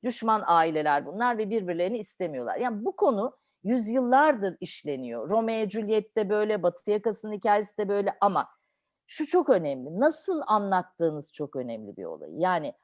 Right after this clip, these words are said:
aynı olayı yani bizde böyle çok basit, eee, altı dolmayan ve karakter yaratmadan anlattığınız zaman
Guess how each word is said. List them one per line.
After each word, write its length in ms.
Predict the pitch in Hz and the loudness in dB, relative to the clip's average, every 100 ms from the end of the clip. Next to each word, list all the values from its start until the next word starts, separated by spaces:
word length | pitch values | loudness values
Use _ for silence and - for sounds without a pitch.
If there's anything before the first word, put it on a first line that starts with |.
| _ - | _ -2
aynı 460 | 214 220 381 403 | 0 2 2 2
olayı 380 | 247 190 160 180 _ _ _ - | 2 2 0 -2 _ _ _ 0
yani 400 | 233 233 233 - - | 0 0 -4 -10 -10
bizde 440 | 175 269 262 320 285 | -2 -2 0 0 0
böyle 200 | 254 247 | 0 -2
çok 260 | 311 311 | -4 -4
basit, 460 | 160 226 233 - 349 _ _ _ _ | 2 2 2 -4 -8 _ _ _ _
eee, 180 | 403 220 - | -8 -8 4
altı 480 | 196 220 220 302 185 | 6 6 4 -4 6
dolmayan 580 | 220 277 269 202 160 156 | 8 8 6 2 0 0
ve 80 | 160 | -4
karakter 520 | - 202 214 - 247 | 0 0 0 0 2
yaratmadan 680 | 208 208 311 - 233 180 170 | 4 4 2 0 -2 0 0
anlattığınız 640 | 175 175 170 - 165 165 151 | -2 -2 -4 -2 -4 -4 -2
zaman 320 | 165 262 | 0 0